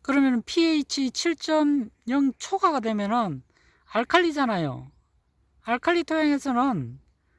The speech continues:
어, 석회가 과다가 됩니다. 석회가 과다가 되기 때문에 알칼리 토양이 되죠. 그러면은, 어, 특히 시설 재배, 저기 하우스 재배에서는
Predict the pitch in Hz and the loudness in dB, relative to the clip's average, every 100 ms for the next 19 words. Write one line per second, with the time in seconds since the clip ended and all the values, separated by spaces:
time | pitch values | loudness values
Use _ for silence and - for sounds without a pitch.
0 | _ _ _ 196 190 190 - - - 330 | _ _ _ -6 -2 -2 -6 -6 -4 2
1 | 269 - _ _ _ _ - - 175 269 | 2 0 _ _ _ _ -20 -10 -2 0
2 | 311 180 160 151 127 127 _ _ _ _ | 0 0 -2 -4 -8 -14 _ _ _ _
3 | _ _ _ _ _ _ _ _ _ _ | _ _ _ _ _ _ _ _ _ _
4 | - 302 330 277 208 233 302 285 240 247 | -12 -2 0 2 2 2 2 0 -2 -4
5 | 233 233 226 240 170 196 277 262 254 247 | -4 -4 0 0 0 -2 -4 -4 -4 -4
6 | 226 208 180 156 131 - _ _ _ _ | -2 -2 -2 -4 -6 -14 _ _ _ _
7 | _ - _ _ - 247 240 240 311 339 | _ -20 _ _ -6 -2 0 2 2 -2
8 | _ _ _ _ _ 185 185 185 180 175 | _ _ _ _ _ -4 -2 -2 -2 -4
9 | - - 311 - 269 320 359 254 220 208 | -8 -6 -4 -2 -2 0 0 0 0 2
10 | 165 - 185 175 269 - 285 285 269 254 | 0 -2 -4 -2 -2 -4 -6 -4 -4 -4
11 | 247 247 269 233 | -4 -2 0 -2